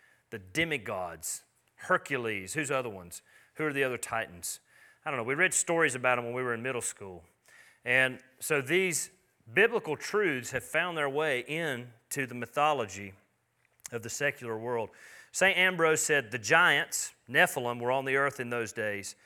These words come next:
The author of the divine scripture does not mean that those giants must be considered, according to the tradition of poets, as sons of the earth,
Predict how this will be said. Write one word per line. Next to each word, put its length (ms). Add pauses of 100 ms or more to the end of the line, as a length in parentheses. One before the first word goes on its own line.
(320)
The 120
author 380
of 80
the 80
divine 400
scripture 440
does 200
not 220
mean 220
that 100
those 200
giants 420
must 240
be 100
considered, 600
according 460
to 340 (260)
the 100
tradition 480
of 120
poets, 380
as 180
sons 380
of 80
the 180
earth, 380